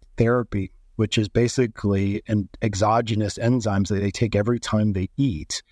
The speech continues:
that replaces the function of their exocrine pancreas. And what we've learned in the C F community is that there is a linear relationship between your nutritional status, your lung function,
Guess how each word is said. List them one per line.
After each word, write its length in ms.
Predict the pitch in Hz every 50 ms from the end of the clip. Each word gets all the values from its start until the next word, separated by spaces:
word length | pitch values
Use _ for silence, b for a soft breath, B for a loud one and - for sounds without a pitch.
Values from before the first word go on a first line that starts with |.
| b b b b b b
that 100 | 117 110
replaces 640 | 107 107 101 - - - 123 120 110 - 117 104 95
the 100 | 101 95
function 440 | - - 101 98 - - - 98 92
of 100 | 87 -
their 260 | - 95 92 90 - -
exocrine 500 | - 104 - - - - - - 87 82
pancreas. 720 | - - - 123 131 - - 101 95 87 - - - - - - _ _ - - - - - _ - - - - - - - - - - - - - - _ _
And 160 | - 139 135
what 160 | 131 147 151
we've 220 | 131 131 123 110 107
learned 540 | 113 120 143 170 185 185 180 160 135 120 - _ -
in 360 | 135 131 127 123 117 107 - _ _ _ _ - 123 - - -
the 80 | 117
C 240 | - - - 123 117
F 140 | 113 107 -
community 640 | - - 127 143 196 240 226 165 113 104 101 107 113
is 160 | 113 110 107
that 260 | 107 117 117 110 -
there 220 | - 113 117 120 120
is 200 | 120 117 113 104
a 320 | 113 110 110 107 104 104 - _ -
linear 580 | 113 117 120 143 165 180 180 160 139 127 120
relationship 920 | 110 110 110 107 101 110 110 117 - - 113 101 92 - - 87 78 76 - _ - - _ _ _ _ _ _ _ _ _ _ _ - - - _ _ _ -
between 320 | - 101 - - 120 117
your 140 | 110 104 101
nutritional 560 | 98 95 - - - 143 - - 156 147 139
status, 600 | - - 143 131 127 127 123 139 - - - - - - - - - - - - _ - -
your 180 | - 95 92 90
lung 300 | 90 104 113 139 156 160
function, 580 | - - 107 95 92 - - - 90 87 101